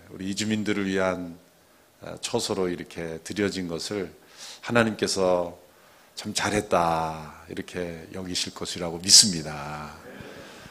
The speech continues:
또 이 밖에도 평택, 김포, 화성에 우리 작은 M센터가 있지만, 아, 머지않아 그곳에도 정말 좋은 그런 모임 장소가 세워져서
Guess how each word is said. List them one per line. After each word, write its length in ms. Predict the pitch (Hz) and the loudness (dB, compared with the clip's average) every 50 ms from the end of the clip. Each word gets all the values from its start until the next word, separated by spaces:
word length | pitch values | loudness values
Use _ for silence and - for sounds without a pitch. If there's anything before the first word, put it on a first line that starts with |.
| - - - - - - - - - | -20 -20 -20 -20 -20 -20 -20 -20 -14
또 200 | - 85 90 90 | -10 -6 -4 0
이 80 | 98 104 | 4 8
밖에도 480 | 113 113 113 - 113 104 104 107 104 - | 8 8 8 8 4 4 4 4 0 0
평택, 440 | - 123 127 117 - 123 117 110 | -2 -4 -4 -2 2 2 2 2
김포, 360 | - - 107 101 95 - 104 98 | 2 -2 -8 -6 -4 -2 -2 -2
화성에 760 | - - - - - 113 104 98 98 95 92 90 90 90 90 - - - | -2 -2 -6 -4 -4 -2 0 0 2 2 2 0 -2 -4 -8 -12 -18 -18
우리 120 | - - 92 | -14 -10 -8
작은 400 | - - - 92 92 92 107 98 | -6 -4 0 0 0 0 0 -2
M센터가 520 | 95 95 95 - 98 87 - - 87 101 95 | -2 -2 -4 -6 -10 -10 -10 -6 -4 -2 -2
있지만, 480 | 87 - - - 82 90 95 98 92 - - _ - - _ - - - - - - - - - - - - | -2 -4 -8 -8 -6 -6 -8 -8 -8 -12 -16 _ -20 -20 _ -20 -20 -20 -20 -20 -20 -20 -20 -20 -20 -20 -18
아, 120 | - 90 87 | -14 -10 -4
머지않아 500 | 95 101 104 98 104 107 104 101 101 98 | 0 0 2 6 6 6 6 6 2 -2
그곳에도 800 | - 107 95 107 101 - 101 90 78 87 85 82 80 80 82 - - - _ _ - - - - | -4 -4 -2 -2 -2 -2 -4 -4 -4 -4 -4 -4 -6 -8 -12 -18 -20 -20 _ _ -20 -20 -20 -20
정말 560 | - - 87 85 87 85 85 85 82 82 85 87 87 - _ _ _ _ _ _ _ _ _ - - | -16 -14 -10 -8 -8 -8 -8 -8 -10 -10 -14 -16 -20 -20 _ _ _ _ _ _ _ _ _ -18 -12
좋은 640 | - - - 87 90 98 117 120 123 110 95 85 80 - - - | -12 -10 -6 -2 2 4 4 4 4 2 0 -6 -10 -14 -18 -18
그런 300 | - - 98 92 90 87 | -12 -8 -6 -6 -4 -2
모임 260 | 92 101 104 104 104 | -2 0 0 0 -2
장소가 500 | 95 - - 85 87 78 82 82 85 87 | -4 -4 -6 -6 -8 -8 -6 -4 -2 -2
세워져서 720 | 82 - - 127 123 110 90 87 78 - 101 104 98 - | -2 0 0 0 0 0 -2 -2 -4 -2 -2 -2 -4 -4